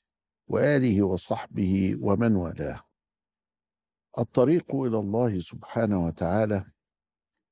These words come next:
مكون من الذكر والفكر، والجنيد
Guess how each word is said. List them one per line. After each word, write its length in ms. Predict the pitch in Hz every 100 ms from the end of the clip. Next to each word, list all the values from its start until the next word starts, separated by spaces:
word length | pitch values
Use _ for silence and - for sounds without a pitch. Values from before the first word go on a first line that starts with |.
| _ _ _ _ _ _ _ _
مكون 840 | 107 92 151 151 98 120 110 90 104 _ _ _ _ _ _ _
من 180 | 113 107
الذكر 560 | 104 90 131 - 95
والفكر، 600 | 92 87 - 85 - - - _ _ _ _ _ _ _ _ _ _ _ _ _ _ _ _ _ -
والجنيد 840 | 117 120 127 135 160 147 117 -